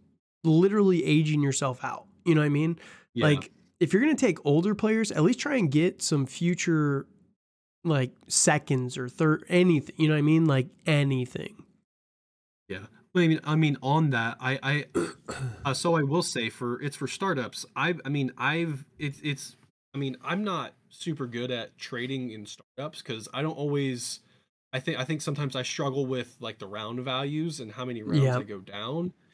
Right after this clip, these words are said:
Speaker 2: And, and that's really, it's really hard to equate those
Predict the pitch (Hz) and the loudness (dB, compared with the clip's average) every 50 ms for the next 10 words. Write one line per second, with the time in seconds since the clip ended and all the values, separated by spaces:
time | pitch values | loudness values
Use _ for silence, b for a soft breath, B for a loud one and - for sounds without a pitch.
0 | _ _ _ - 143 139 143 143 - 139 135 139 147 151 156 - - 160 151 156 | _ _ _ -4 -2 -2 -2 -4 -4 -6 -4 -2 -2 -2 -2 -4 -2 0 0 0
1 | 147 147 143 135 131 123 117 113 - - _ _ _ _ 143 - - 156 175 175 | 2 0 0 -2 -2 -2 -4 -8 -12 -18 _ _ _ _ -16 -10 -6 -2 -2 -2
2 | 147 - - 143 143 143 135 139 127 123 123 120 120 - - - - 143 143 135 | -2 -2 -2 -2 -2 -2 -2 -4 -6 -6 -6 -10 -12 -12 -14 -8 -4 -4 -4 -4
3 | 139 _ - 127 120 120 120 120 120 117 113 113 - - - - | -6 _ -8 -6 -6 -6 -6 -6 -8 -8 -10 -10 -12 -12 -12 -14